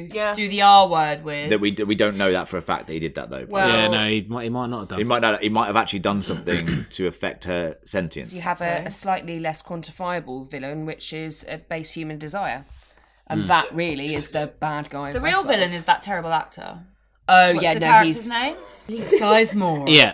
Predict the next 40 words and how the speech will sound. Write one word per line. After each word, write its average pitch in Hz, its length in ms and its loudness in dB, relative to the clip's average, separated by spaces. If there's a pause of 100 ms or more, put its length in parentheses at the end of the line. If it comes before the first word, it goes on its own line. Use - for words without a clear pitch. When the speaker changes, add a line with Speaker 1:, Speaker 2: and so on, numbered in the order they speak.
(120)
Speaker 4:
so 139 300 4
I 139 40 6
Speaker 2:
Weird 139 100 2
Speaker 4:
guess 165 360 4
Speaker 2:
English 185 460 -4
actor. 151 760 -4 (580)
Speaker 4:
I, 151 420 4
I 139 140 6
hate 156 300 0
to - 60 -8
say 107 280 -2
this 87 260 -8
as 90 120 -10
well, 90 200 -6
because 92 540 -8 (400)
y-, - 80 -10
you 107 460 -8
watch 139 240 -2
a 113 40 -8
T 110 200 0
V 101 120 0
show 95 280 -4
like 107 340 0
this 87 400 -6
and 95 160 -10
the 92 40 -8
standard 120 680 0
of 104 80 -6
acting 82 680 -8
on 92 160 -12
display 85 640 -8 (380)
is 101 120 -6
unbelievable. 98 880 -4 (640)
And 110 140 -4
then 107 160 -4
someone 147 340 0
slips - 380 -2
through 123 140 -2
the 110 120 -4
net 117 320 -4